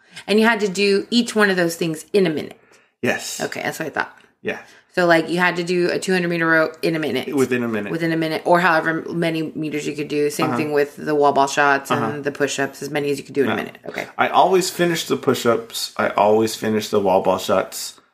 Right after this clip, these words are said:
Speaker 2: Um, I, <laughs> the first time was the, that I did the row was the only time that I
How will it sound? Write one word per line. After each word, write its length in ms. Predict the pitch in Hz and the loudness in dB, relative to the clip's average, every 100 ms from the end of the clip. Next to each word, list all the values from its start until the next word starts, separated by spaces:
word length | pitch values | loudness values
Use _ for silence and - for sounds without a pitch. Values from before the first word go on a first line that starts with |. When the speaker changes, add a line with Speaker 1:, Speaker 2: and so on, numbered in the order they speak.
| _ _ _ | _ _ _
Speaker 2:
Um, 340 | 107 98 92 90 | -6 -4 -4 -2
I, 100 | 101 | -2
<laughs> 840 | 104 113 - - - - - - - | -2 -4 -6 -8 -12 -6 -6 -6 -2
the 120 | 131 | 0
first 340 | - 110 107 | 4 2 2
time 280 | - 104 101 | 0 0 0
was 160 | 107 104 | -2 0
the, 240 | 104 104 - _ | 0 0 -6 _
that 160 | 120 104 | 0 2
I 80 | 101 | 2
did 280 | 95 104 - | 2 2 4
the 320 | 101 95 95 | 4 4 2
row 260 | 107 120 104 | 4 4 6
was 180 | 101 101 | 4 4
the 100 | 107 | 2
only 180 | 101 98 | 2 -2
time 240 | 107 101 | -6 -8
that 100 | 104 | -6
I 240 | 95 107 | -6 -8